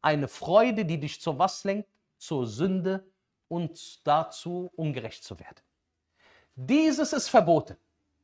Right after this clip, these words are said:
Wie wenn einer von uns aufsteht und sagt: „Schaut mal, ich lade euch alle ein in die Shisha-Bar und wir freuen uns.“ Ist diese Freude erlaubt?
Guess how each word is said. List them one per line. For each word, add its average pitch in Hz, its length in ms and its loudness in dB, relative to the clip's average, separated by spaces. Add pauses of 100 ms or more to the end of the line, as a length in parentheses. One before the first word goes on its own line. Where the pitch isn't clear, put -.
(360)
Wie 220 240 2
wenn 226 140 4
einer 226 300 4
von 202 160 0
uns 196 160 0
aufsteht 240 480 0
und 180 160 -2
sagt: 202 320 4 (220)
„Schaut 220 300 4
mal, 208 280 0 (220)
ich 185 200 0
lade 220 260 6
euch 190 200 -2
alle 247 180 4
ein 220 180 0
in 196 120 0
die 180 100 0
Shisha-Bar 127 520 0
und 151 140 -2
wir 208 120 2
freuen 180 320 4
uns.“ - 180 -18
Ist - 180 -4
diese 165 200 0
Freude 170 300 2
erlaubt? 139 360 0